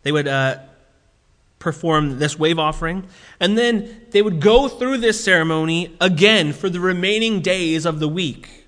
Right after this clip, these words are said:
This would be repeated again and again for the course of a week in the installation of these priests.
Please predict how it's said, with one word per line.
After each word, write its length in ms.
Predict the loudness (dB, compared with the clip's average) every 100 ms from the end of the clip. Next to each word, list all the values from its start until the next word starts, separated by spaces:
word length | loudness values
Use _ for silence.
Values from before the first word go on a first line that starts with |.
| -16
This 140 | -8
would 100 | -6
be 140 | -4
repeated 760 | -6 -6 -8 -8 -4 -4 -6 -10
again 280 | -6 -4 -2
and 100 | -4
again 440 | -4 -6 -6 -10 -18 _ _
for 120 | -6
the 80 | -6
course 300 | -4 -6 -6
of 100 | -6
a 40 |
week 240 | -2 -2 -2
in 100 | -4
the 100 | -4
installation 840 | -6 -6 -6 -2 -2 -4 -6 -6 -10 -20 -20 _
of 220 | -2 -2
these 160 | -2 -6
priests. 760 | -8 -8 -8 -12 -18 -20 -20